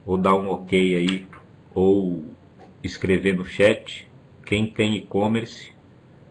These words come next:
é só pra eu ter uma base aqui da, do público, tá? É, e aí eu vou começar já aqui a passar o material. Bom, legal, o pessoal tá interagindo aí, bacana.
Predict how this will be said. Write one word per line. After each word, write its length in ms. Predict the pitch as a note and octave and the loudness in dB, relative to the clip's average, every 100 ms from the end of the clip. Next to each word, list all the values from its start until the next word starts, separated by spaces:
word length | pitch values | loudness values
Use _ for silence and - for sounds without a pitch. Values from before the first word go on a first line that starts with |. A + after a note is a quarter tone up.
| - - | -20 -16
é 100 | E2 | -14
só 180 | - F2+ | -6 -4
pra 140 | G2 | -2
eu 40 | F#2 | -2
ter 120 | F#2+ | 0
uma 180 | F#2+ F2+ | 0 0
base 340 | F2 F2+ F2 | 0 0 0
aqui 300 | E2+ - F2 | -8 -6 -6
da, 460 | E2 E2 D#2 D2+ D#2 - - - - - | -6 -10 -10 -12 -18 -20 -20 -20 -20 -10
do 180 | F2 | -8
público, 580 | F2 F#2+ G#2 A#2+ A#2+ - - - - - - - - | -6 -2 -2 -2 -6 -16 -20 -20 -20 -20 -20 -20 -14
tá? 320 | - F2+ F#2+ - - - - - - - - - - - - - - | -6 -4 -4 -14 -20 -20 -20 -20 -20 -20 -20 -20 -20 -20 -20 -20 -16
É, 420 | D#2 D#2+ D2 D2 - | -12 -10 -12 -14 -8
e 120 | F2+ | -2
aí 80 | F2 | 0
eu 120 | F2+ | 0
vou 120 | F2 | -4
começar 500 | - F#2+ F#2 F#2+ F#2 | -4 -2 -2 0 -2
já 160 | F2 F2+ | 0 -4
aqui 180 | - F2+ | -2 -6
a 60 | |
passar 300 | F2 F2+ - | -6 -8 -4
o 60 | F2 | -4
material. 560 | F2 F#2 F#2+ D#2+ - - - - - - - - - - - C#3 C#3 C#3 C3+ - C#3 C#3+ - - - - - - - _ - F2+ | -2 -2 -2 -2 -6 -14 -20 -20 -20 -20 -20 -20 -20 -20 -20 -20 -20 -20 -20 -20 -20 -20 -20 -20 -20 -20 -20 -20 -20 _ -20 -10
Bom, 60 | |
legal, 380 | F2 E2+ F2 F#2+ | -6 -4 -2 -2
o 60 | F#2+ | -4
pessoal 260 | E2 E2+ | -10 -10
tá 100 | F2 | -8
interagindo 640 | E2+ E2+ E2+ D#2+ E2+ E2+ | -10 -8 -10 -8 -10 -10
aí, 120 | D#2+ E2 | -10 -12
bacana. 640 | - - F2 F#2+ G#2 | -14 -10 -6 -6 -8